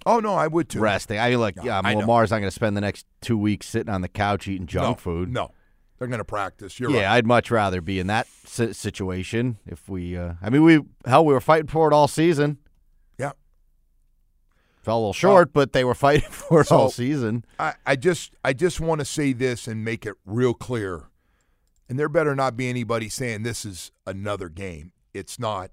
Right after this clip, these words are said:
Speaker 1: And I really don't wanna hear anybody saying, "Well, we got Kansas City next week."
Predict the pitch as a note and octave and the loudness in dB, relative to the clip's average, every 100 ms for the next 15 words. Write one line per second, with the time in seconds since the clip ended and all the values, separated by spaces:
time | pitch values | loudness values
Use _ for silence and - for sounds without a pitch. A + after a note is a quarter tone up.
0 | _ G#2+ G2+ F#2+ - - D#3 F#3 D3+ C3 | _ -12 -12 -12 -12 -4 2 2 2 0
1 | A#2+ A2+ A2+ A2 G#2 G#2+ G2 A#2 G#2+ G2 | -2 -4 -6 -6 -6 -6 -8 -8 -8 -8
2 | F#2 G#2 A2 A2+ - A#2+ G#2 F#2 - A2+ | -8 -6 -4 -6 -6 -10 -10 -12 -10 -10
3 | F#2+ E2+ F#2+ - G2+ G2 F#2+ _ | -10 -10 -12 -10 -10 -10 -12 _